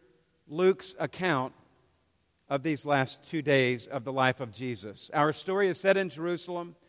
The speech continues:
We meet with Jesus and his twelve disciples on that Thursday of the Holy Week. And as I said earlier, I'll invite you as we pause and reflect in prayer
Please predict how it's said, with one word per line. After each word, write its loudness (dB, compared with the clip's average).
We 2
meet 6
with 0
Jesus 2
and -4
his -6
twelve 4
disciples -2
on -2
that 0
Thursday 2
of -2
the -6
Holy 2
Week. -8
And 0
as 4
I 6
said 4
earlier, 4
I'll 2
invite 0
you -4
as -2
we -4
pause 0
and -2
reflect 4
in -4
prayer 4